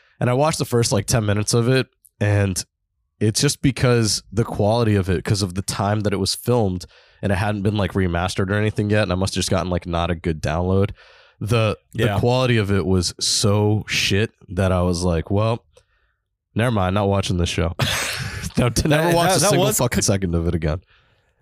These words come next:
Speaker 2: I, um, I've heard that it does take a little bit to, to get going, but that, it's also that weird era where digital video was really popular, but it wasn't,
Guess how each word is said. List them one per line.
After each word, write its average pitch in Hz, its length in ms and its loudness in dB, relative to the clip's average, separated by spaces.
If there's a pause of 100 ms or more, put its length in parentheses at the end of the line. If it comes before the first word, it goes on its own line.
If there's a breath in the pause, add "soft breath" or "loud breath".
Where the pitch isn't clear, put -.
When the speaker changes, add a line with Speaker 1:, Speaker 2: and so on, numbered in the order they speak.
(440 soft breath)
Speaker 2:
I, 175 300 2
um, 185 380 4
I've 135 180 -2
heard 262 180 2
that 139 100 2
it 104 80 0
does 107 220 0
take 120 180 -2
a 120 40 -2
little 117 180 2
bit 113 220 -2
to, 107 380 0
to - 140 -4
get 107 240 -4
going, 104 560 0
but 110 380 0
that, 120 200 0
it's 127 260 -4
also 196 240 2
that 131 240 0
weird 120 320 2
era 107 380 2
where 113 360 4
digital 107 460 0
video 107 280 2
was 104 160 0
really 104 220 0
popular, 120 640 0 (220 loud breath)
but 113 100 2
it 113 80 -2
wasn't, 110 560 2